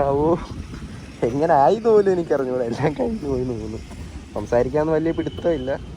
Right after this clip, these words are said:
എന്നാലും മാക്സിമം ഇഷ്ടപ്പെട്ടെങ്കിൽ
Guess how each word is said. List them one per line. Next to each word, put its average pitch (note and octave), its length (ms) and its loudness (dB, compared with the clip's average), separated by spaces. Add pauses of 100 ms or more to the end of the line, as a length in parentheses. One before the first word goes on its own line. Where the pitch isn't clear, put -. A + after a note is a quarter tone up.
(160)
എന്നാലും C3 380 0 (320)
മാക്സിമം G#3+ 640 0 (1040)
ഇഷ്ടപ്പെട്ടെങ്കിൽ G#3 680 2